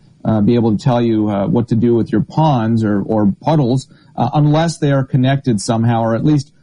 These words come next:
the technical term is adjacent to, uh,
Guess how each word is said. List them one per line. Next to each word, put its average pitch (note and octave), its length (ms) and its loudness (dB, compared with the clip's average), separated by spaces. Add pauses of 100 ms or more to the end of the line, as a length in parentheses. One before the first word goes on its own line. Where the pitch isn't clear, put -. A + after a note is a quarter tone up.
the - 100 -2
technical B2+ 420 -2
term A2+ 260 -2
is G#2+ 120 -2
adjacent A#2+ 720 -2
to, G#2 340 0 (380)
uh, G#2 340 -2